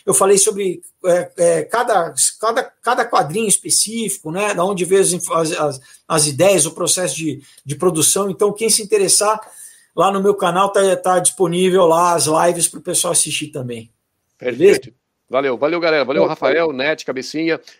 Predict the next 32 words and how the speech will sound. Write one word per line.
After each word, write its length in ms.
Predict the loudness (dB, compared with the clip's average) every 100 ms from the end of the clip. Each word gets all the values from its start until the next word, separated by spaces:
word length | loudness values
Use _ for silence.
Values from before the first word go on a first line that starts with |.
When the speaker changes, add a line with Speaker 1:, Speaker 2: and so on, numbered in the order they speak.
| _ -6
Speaker 2:
Machiavelli, 500 | -2 0 2 2 2
Lucas, 400 | 0 0 -2 -4
muito 160 | -10
obrigado, 380 | -8 0 0 2
galera. 320 | -2 -2 -4 -8 -20 _ _ -4
É, 220 | -2 -2
Felipe, 380 | 2 0 0 -10
muito 260 | -10 -10 -6
obrigado 360 | -4 0 -2
por 140 | -4 -8
ter 120 | -6
vindo 200 | -4 -6
aqui, 240 | -4 -6
cara. 180 | -6 -8
Você 120 | -8
é 20 |
um 40 | -6
cara 160 | -6 -6
super 200 | -4 -2
humilde, 220 | 2 2
aceitar 380 | 2 0 0 0
ter 120 | -2
vindo 160 | -2 -2
num 100 | 0
Speaker 1:
Obrigado. 180 | 2
Speaker 2:
canal 340 | 4 4 2 -4 _ _ _
pequenininho 460 | -16 -8 -4 -2 -2
assim, 260 | -4 -4 -4
né? 200 | -6 -8 _
Obrigadão. 520 | -4 -2 2 2 0 -2 -6 -6
Speaker 1:
Não, 160 | -8
imagina. 420 | -6 -6 -8 -10